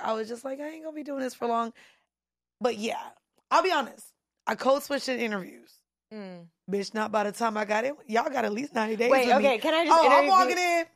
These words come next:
Speaker 1: "Good morning, y'all.
Speaker 2: <laughs>
Speaker 1: What's up, y'all? Y'all good? How's your weekend?" I'm walking in like that, and I'm one of two black people on my team. At Goldman, I was the only black person on my team. And I'm walking in like that. Like, to the point where when I gave my,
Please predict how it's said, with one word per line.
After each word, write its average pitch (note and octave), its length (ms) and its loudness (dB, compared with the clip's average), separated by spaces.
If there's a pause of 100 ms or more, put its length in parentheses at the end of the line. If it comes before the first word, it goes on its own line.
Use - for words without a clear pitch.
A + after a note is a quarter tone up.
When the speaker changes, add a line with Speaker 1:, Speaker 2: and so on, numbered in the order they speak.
(300)
Speaker 1:
"Good F4 120 2
morning, G#4 340 4
y'all. G4 500 6 (240)
Speaker 2:
<laughs> - 220 -20
Speaker 1:
What's F#4+ 260 0
up, F#4+ 200 4
y'all? F4+ 340 2
Y'all F4 240 2
good? G#4 480 2 (180)
How's F#4+ 260 4
your F#4 160 2
weekend?" D4 600 0 (400)
I'm E4 180 4
walking D4+ 240 4
in C#4+ 100 2
like C4 200 2
that, B3+ 320 2
and A#3+ 160 0
I'm A#3 240 0
one A#3 160 0
of G#3+ 160 -6
two A#3 160 -10
black A3+ 240 -2
people A#3+ 260 -6
on A#3 80 -2
my A#3 140 -4
team. B3 300 -6
At G#3+ 140 -4
Goldman, A#3+ 340 -2
I A#3+ 80 2
was G#3+ 100 -6
the G#3+ 100 -6
only G#3 160 -6
black G3+ 240 -8
person - 320 -10
on A3+ 60 -16
my G#3+ 100 -16
team. - 220 -20 (760)
And A#3+ 120 4
I'm A#3 120 2
walking A3 300 -2
in G#3 140 -10
like G3 220 -14
that. - 200 -10 (340)
Like, C4 160 0
to C#4+ 80 -4
the C4 80 0
point C#4+ 300 -2
where C4 200 2
when A3+ 140 -2
I B3+ 120 0
gave C4+ 260 -2
my, B3+ 140 -4